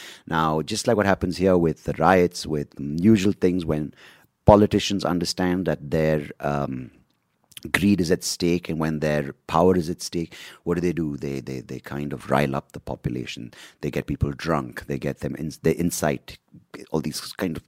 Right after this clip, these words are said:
they, they, they play to the weakness, they play to the anger, they play to all these things. And that's what's happening in America now. A lot of people, of course, you might say, "Yeah, it's, it's, it's a first world country," but fuck it, dude. The idea is the same thing.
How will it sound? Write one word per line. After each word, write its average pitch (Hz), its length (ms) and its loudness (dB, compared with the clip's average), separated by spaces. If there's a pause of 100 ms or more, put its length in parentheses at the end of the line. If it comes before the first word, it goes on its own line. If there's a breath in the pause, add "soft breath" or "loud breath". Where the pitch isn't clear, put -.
they, 69 280 -4
they, - 180 -8
they 80 220 -4
play 98 320 2
to 92 80 -4
the 85 120 -2
weakness, 85 500 0
they 87 100 -4
play 90 280 0
to 90 100 -8
the 80 140 -6
anger, 87 280 -2
they 80 120 -2
play 87 220 -2
to 82 140 -6
all 78 80 -2
these 80 160 -8
things. 92 220 -2 (460 loud breath)
And 98 380 4
that's 92 160 4
what's 90 140 0
happening 80 320 -6
in 78 60 -6
America 101 360 -4
now. 85 140 -4
A 78 40 -4
lot 78 180 -4
of - 60 -18
people, 82 260 -6
of - 160 -10
course, 90 360 -2
you 80 60 -10
might 82 180 -6
say, 80 120 -8
"Yeah, 76 200 -4
it's, - 280 -12
it's, - 120 -12
it's - 180 -10
a - 40 -12
first 80 260 -4
world 78 180 -6
country," 78 280 -8
but - 160 -10
fuck - 220 -2
it, - 80 -10
dude. 76 140 -4
The - 100 -6
idea 76 260 -2
is 71 80 -8
the 78 80 -12
same 76 240 -8
thing. 76 200 -10